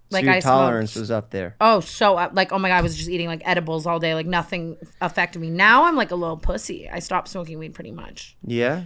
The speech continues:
Speaker 1: So, but I, I traded that for this habit. So it's not really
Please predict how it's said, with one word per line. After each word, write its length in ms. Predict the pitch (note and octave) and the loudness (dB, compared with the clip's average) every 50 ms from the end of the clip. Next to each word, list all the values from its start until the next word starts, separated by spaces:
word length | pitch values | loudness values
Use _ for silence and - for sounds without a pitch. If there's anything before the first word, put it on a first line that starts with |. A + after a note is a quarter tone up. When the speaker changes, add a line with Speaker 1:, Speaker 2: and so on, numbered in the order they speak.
| E3 | -12
Speaker 1:
So, 300 | - - - E3 D#3+ D3 | -14 -10 -8 -8 -8 -4
but 120 | D#3+ F#3 F#3 | -2 0 2
I, 160 | F3+ F3+ E3 D#3 | 2 0 0 -2
I 100 | D3 E3+ | -4 -4
traded 360 | E3 - - F#3+ F3+ F3+ E3 | -4 -2 -4 -2 -2 -2 -2
that 200 | D#3+ E3+ D#3 D#3 | -2 -4 -4 -4
for 100 | - F3 | -10 -10
this 520 | E3 D#3 D#3 - - - - - - - _ _ _ _ _ - | -10 -10 -10 -10 -12 -12 -14 -14 -16 -18 _ _ _ _ _ -14
habit. 480 | - E3 D#3 D3 A#2 F#2+ - _ - | -10 -8 -8 -8 -8 -14 -14 _ -14
So 160 | - - F3 | -10 -8 -8
it's 240 | D#3+ D#3+ D#3+ - - | -10 -10 -12 -14 -12
not 220 | F#3+ F3+ E3 - - | -10 -10 -12 -12 -14
really 460 | - - A#2 C#3 - E3+ F3 F#3 | -16 -16 -14 -16 -16 -18 -20 -20